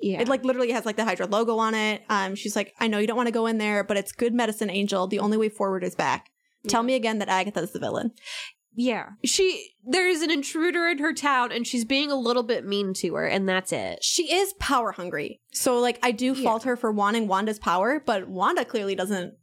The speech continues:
Speaker 2: know how to handle it.
Speaker 1: Right. And we get snippets in this episode and in the next episode that, like, the Scarlet Witch is supposed to bring about the end of the world.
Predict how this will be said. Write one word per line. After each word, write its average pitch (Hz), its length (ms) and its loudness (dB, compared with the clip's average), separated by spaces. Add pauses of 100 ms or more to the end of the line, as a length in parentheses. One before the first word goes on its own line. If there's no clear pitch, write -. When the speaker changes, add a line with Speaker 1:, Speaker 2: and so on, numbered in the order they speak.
Speaker 2:
know 190 160 2
how 226 100 0
to - 80 -2
handle 208 280 0
it. 339 180 0 (240)
Speaker 1:
Right. 359 480 -2 (100)
And 320 380 0 (500)
we 330 640 0 (240)
get 349 220 0
snippets 339 1120 -2 (160)
in 269 160 0
this 330 200 0
episode 349 380 0
and 277 100 0
in 254 100 0
the 247 60 2
next 269 300 -2
episode 214 480 0
that, 214 140 0
like, 208 220 0
the 214 80 0
Scarlet 254 440 0
Witch 226 200 0
is 226 100 0
supposed 220 320 0
to 220 40 0
bring 202 240 0
about 196 280 0
the 180 160 -2
end 190 180 2
of 175 140 -2
the 170 80 -2
world. 160 540 -2